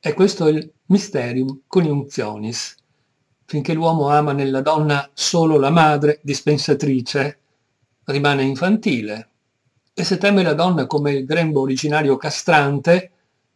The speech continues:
non può congiungersi con lei. L'eroe uccide solo il lato terribile del femminile e lo fa per liberare il suo lato fecondo e benefico,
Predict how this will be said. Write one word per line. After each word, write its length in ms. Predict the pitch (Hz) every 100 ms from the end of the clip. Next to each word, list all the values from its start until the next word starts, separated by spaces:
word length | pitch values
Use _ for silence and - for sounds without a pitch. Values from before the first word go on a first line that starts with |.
| _
non 240 | 139 131
può 260 | 123 247 -
congiungersi 720 | - 135 127 131 127 127 -
con 200 | 135 139
lei. 440 | 135 139 131 131 131 _ _ _ _ _ _ _ _
L'eroe 580 | - 147 190 196 175 175 -
uccide 520 | 208 - 220 214 208
solo 260 | - 175
il 80 | 170
lato 280 | 175 175 185
terribile 580 | 170 156 220 247 147 123
del 180 | 139 139
femminile 760 | 151 151 147 147 143 147 147 _ _ _ _
e 120 | -
lo 100 | 180
fa 320 | 214 151 - - _
per 160 | 170
liberare 460 | 143 160 151 175 165
il 120 | 143
suo 200 | 139 151
lato 260 | 143 156 151
fecondo 500 | - 151 220 220 196
e 80 | 180
benefico, 760 | 143 180 139 120 - 131 151